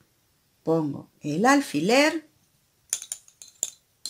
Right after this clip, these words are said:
lo cierro, una vuelta antes de coger los pares del borde y los cruzo de igual forma que vengo haciendo en todas las ondas.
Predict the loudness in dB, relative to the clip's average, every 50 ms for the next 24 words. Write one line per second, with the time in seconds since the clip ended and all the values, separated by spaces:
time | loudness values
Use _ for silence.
0 | -14 -12 -12 -12 -12 -12 -16 _ -4 -4 -4 -4 -6 -8 -8 -8 -8 -8 -12 -12
1 | -6 0 2 4 4 4 4 4 4 4 2 2 -2 -6 -16 _ -4 2 4 4
2 | 6 6 6 6 6 8 10 10 10 10 8 6 2 2 2 0 -6 -14 -20 -20
3 | -20 -20 -4 6 8 8 10 8 8 6 4 4 4 2 0 2 2 0 0 2
4 | 2 4 4 4 2 2 2 2 2 4 4 2 2 4 4 4 4 4 4 6
5 | 6 8 10 10 10 10 10 8 8 8 6 2 -2 0 4 4 4 4 2 2
6 | 2 8 10 10 10 10 8 4 0 0 2 4 4 4 4 4 4 4 4 4
7 | 4 0 -8 -18 -18 -18 -20 -20 -20 -20 -14 0 4 6 8 10 8 10 12 12
8 | 12 12 12 10 8 8 8 10 12 10 10 10 8 4 4 4 4 6 6 6
9 | 4 4 4 4 4 4 6 6 6 6 6 4 2 0 -4 _ _ _ _ _
10 | 0 2 4 6 6 4 2 0 -2 -10 _ -14 -14 -14 -14 _ _ -10 -10 -10
11 | -10 -12 -18 -20 -20 -20 _ _ 8 10 10 12 12 12 10 10 8 4 2 4
12 | 4 4 2 2 2 0 -4 -6 -8 -14 -14 -12 -10 -10 -10 -12